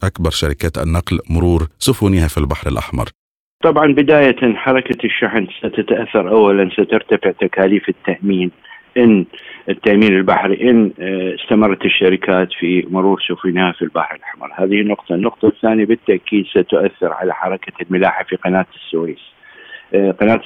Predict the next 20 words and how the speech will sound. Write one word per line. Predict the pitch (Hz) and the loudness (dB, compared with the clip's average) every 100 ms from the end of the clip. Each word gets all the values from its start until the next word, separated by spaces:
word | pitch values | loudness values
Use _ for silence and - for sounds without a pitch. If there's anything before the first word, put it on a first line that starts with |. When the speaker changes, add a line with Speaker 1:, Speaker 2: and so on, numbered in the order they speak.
| - | 0
Speaker 2:
السويس | 110 104 95 98 | 4 4 4 -4
الشهر | - 113 101 | 0 2 2
الماضي | 95 104 95 | 0 0 -2
كانت | 92 92 92 90 _ - - _ - | -6 -4 -4 -4 _ -20 -20 _ 2
في | 104 | 2
أعلى | 101 110 | 2 0
مواردها | 104 101 98 98 104 92 | 2 2 2 2 0 -2
المالية | 90 92 92 90 95 85 - | -2 0 0 0 0 -2 -4
في | 87 | -8
تاريخها. | - 82 87 - 82 87 104 | -6 -6 -6 -6 -6 -2 -2
هذه، | 92 - - - | -2 -6 -18 -12
هذه | 104 107 101 | -2 0 0
نقطة | 107 104 - | -2 -2 -4
مهمة. | 92 98 98 101 98 - _ | -4 -4 -2 -2 -4 -10 _
أيضًا | 123 127 113 104 | 2 2 2 0
قد | 107 | -2
تؤثر | - 101 98 - 95 | 0 2 0 0 -4
على | 78 98 | -2 -2
مرور | 92 95 101 90 | 0 0 0 -2
السفن | - 92 - 95 | -4 -8 -4 -6